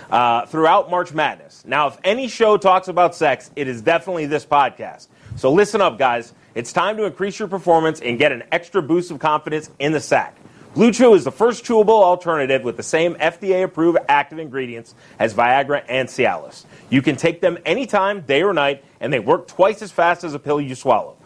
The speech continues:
So you'll be ready to go when that special someone is in the mood to go down and get down. Blue Chew is prescribed online by licensed physicians, so you don't have to go to the doctor's office or wait in line at the pharmacy.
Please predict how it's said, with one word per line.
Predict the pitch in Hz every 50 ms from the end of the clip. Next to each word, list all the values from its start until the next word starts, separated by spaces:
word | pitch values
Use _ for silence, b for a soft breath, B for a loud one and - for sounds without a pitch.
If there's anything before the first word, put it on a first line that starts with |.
| b b b b
So | - 131
you'll | 113 110 - 165
be | 175 165 156
ready | 131 123 160 185 226 254 226
to | 220
go | 175 165 151 143 143 - - _ -
when | 117 120 120 127
that | 131 127 -
special | - - 180 185 - - 185
someone | - - 196 175 160 147 147 -
is | - 127 127 123
in | 156 156
the | 156
mood | 147 147 151 165 196 214 202 147
to | 135
go | 107 120 117 113 110 104 - B B B B B - -
down | 135 156 131 - - - _ _ _ _ b b b b
and | b 107 123 110
get | - 202 202 - -
down. | 131 120 107 85 78 - - _ _ -
Blue | - 175 220
Chew | 214 - 247 254 254 233
is | 180 143 -
prescribed | - 143 - - 170 170 185 190 185 - -
online | 131 156 208 220 185 170 165 175 185
by | 165 123 110
licensed | 107 120 143 170 170 - 226 190
physicians, | - 226 190 156 156 135 - 147 143 143 - - B B B
so | B - 127
you | 127 143 180
don't | 214 202 180
have | - 180 185 180 -
to | 190
go | 175 180
to | 175 180
the | 170
doctor's | 156 143 127 117 - 107 98 87
office | 98 78 78 - 90 92 - - _ -
or | - 175 208 196
wait | 170 170 175 170
in | 170
line | 165 185 170 135 107 104
at | 113
the | -
pharmacy. | 120 - 175 180 - 117 - - - 71 -